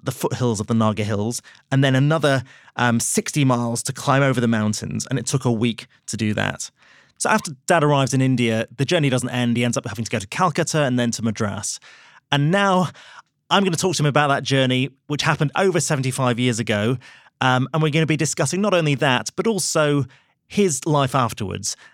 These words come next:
Um, Dad is now eighty-five years old, and he's still working full-time in the National Health Service, and we're gonna be reflecting on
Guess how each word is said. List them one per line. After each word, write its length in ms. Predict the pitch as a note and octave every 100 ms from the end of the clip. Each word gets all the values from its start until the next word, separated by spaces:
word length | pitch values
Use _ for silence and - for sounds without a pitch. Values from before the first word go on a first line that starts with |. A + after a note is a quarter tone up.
| _
Um, 260 | B2+ B2 B2 C3
Dad 300 | E3 D#3+ C#3+
is 140 | B2
now 340 | D3 C#3 C3+ C3
eighty-five 500 | E3+ D3 C3+ B2+ B2
years 400 | A#2+ A#2+ A#2 - - -
old, 400 | - B2+ B2+ B2+ -
and 160 | B2+
he's 200 | B2 A2
still 280 | - - G#3+
working 320 | D#3+ C3 C#3+
full-time 560 | C3 - B2 B2+ A2+ A2
in 80 | B2+
the 80 | A#2+
National 320 | A#2 - A#2
Health 160 | A2+ G#2
Service, 440 | - G2+ G#2+ - - _ _
and 120 | D3+ D3+
we're 60 |
gonna 140 | D3 C#3
be 80 |
reflecting 540 | C#3+ C3 C#3 - C3 B2
on 260 | A#2+ A#2